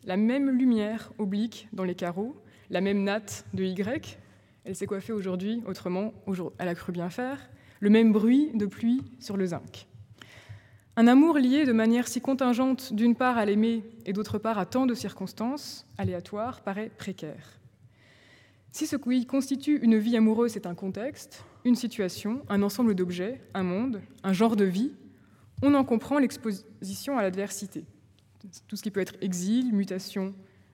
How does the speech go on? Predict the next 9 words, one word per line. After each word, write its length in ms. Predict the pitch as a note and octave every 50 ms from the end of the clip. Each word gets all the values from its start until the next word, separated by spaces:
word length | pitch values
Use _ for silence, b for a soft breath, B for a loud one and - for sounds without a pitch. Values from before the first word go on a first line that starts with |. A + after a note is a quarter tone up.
| b b b b _ _ _ _ _ _ _ _ _ _ _
géographique 640 | G3+ E3+ F#3 F3 D#3+ E3+ F3+ F3+ - - G#3+ F#3+ -
et 60 | F#3+
sociale. 580 | - F3 E3+ - - G3+ G#3 A#3+ C4 C4+ C4+ A#3+ - - - - _ _ _ _ _ _ _ _ _ - _ _ b b b b b b b b b -
La 140 | G#3+ G#3+
relation 340 | A3 A3+ A3+ A#3 A3+ - C#4
amoureuse, 480 | B3+ A3+ A3 G#3+ G#3 B3+ C#4+ D#4 D#4 -
comme 160 | - G#3+ G#3
toute 160 | - B3 A#3
relation 580 | - A#3 A3 G3 G3+ G3+ - - A3 G#3+ G#3+